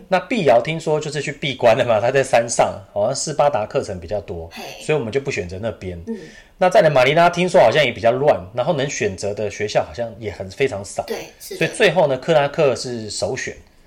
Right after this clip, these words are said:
Speaker 2: 嗯。
Speaker 1: 那北去碧瑶玩，南下马尼-，马尼拉玩，然后读书在克拉克。
Speaker 2: 嗯。
Speaker 1: 所以最后呢，我们就选择在克拉克这边。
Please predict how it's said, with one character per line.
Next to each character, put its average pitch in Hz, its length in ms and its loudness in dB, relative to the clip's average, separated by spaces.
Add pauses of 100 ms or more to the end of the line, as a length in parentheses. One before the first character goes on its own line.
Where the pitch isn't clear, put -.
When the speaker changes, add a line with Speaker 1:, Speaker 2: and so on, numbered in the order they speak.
Speaker 2:
嗯。 262 320 -14
Speaker 1:
那 135 500 2 (1080)
北 117 220 4
去 135 680 -2
碧 160 200 -6
瑶 110 160 4
玩， 101 300 -2
南 120 220 0
下 143 260 4
马 98 160 -2
尼-， 104 220 -10 (120)
马 104 140 0
尼 110 120 -4
拉 120 180 4
玩， 85 320 -4
然 110 80 -2
后 127 100 0
读 117 160 -8
书 117 200 -10
在 101 280 0
克 - 120 -6
拉 87 160 -6
克。 - 320 -14
Speaker 2:
嗯。 240 180 -10 (280)
Speaker 1:
所 - 140 -4
以 147 80 -2
最 175 240 2
后 139 220 2
呢， 117 160 -2
我 98 80 -8
们 95 100 -10
就 120 140 -4
选 98 180 -8
择 92 100 -10
在 95 460 -4
克 - 120 0
拉 107 120 4
克 107 180 -4
这 92 100 -10
边。 80 220 -16